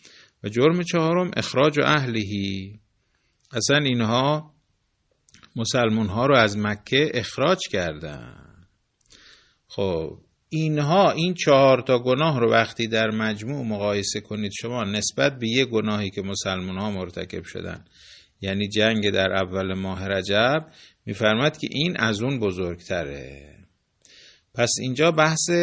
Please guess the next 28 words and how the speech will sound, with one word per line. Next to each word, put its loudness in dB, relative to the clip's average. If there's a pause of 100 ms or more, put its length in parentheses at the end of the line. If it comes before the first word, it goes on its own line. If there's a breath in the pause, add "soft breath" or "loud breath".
(180)
تزاحم 2
می‌شه -6
در -10
واقع، -12
یا -8
بحث -2
تقدیم -2
اهم -4
بر -2
مهم -6
می‌شه. -12 (460 soft breath)
با 2
یه 6
همچین -2
دشمنی، -4 (880)
بله، 0 (180)
دفع 0
افسد -2
به -2
فاسد -6 (100)
شما -12
می‌کنید. -16 (640)
این -8
از -4
این -6
جهت -2 (140)
در -6
واقع -2